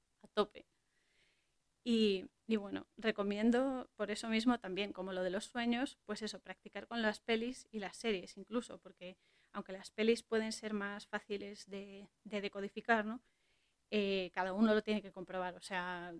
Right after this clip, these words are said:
cada persona lo lleva de una manera diferente, a lo mejor a ti se te dan mejor las series o, o lo ves más claro en las series que en las películas, bueno, eso ya, pues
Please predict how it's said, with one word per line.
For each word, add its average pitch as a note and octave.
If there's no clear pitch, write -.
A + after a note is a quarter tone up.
cada E3+
persona G3+
lo G3
lleva G3
de G3
una G3+
manera G3
diferente, A#3
a G#3
lo G3
mejor G3
a G3+
ti A3
se G#3
te -
dan G3
mejor G3+
las G3+
series A3+
o, F3+
o G3
lo F#3+
ves G3
más G#3
claro G3
en F#3+
las F#3+
series A3
que F#3+
en F3+
las F3
películas, G#3
bueno, F#3+
eso -
ya, F3
pues -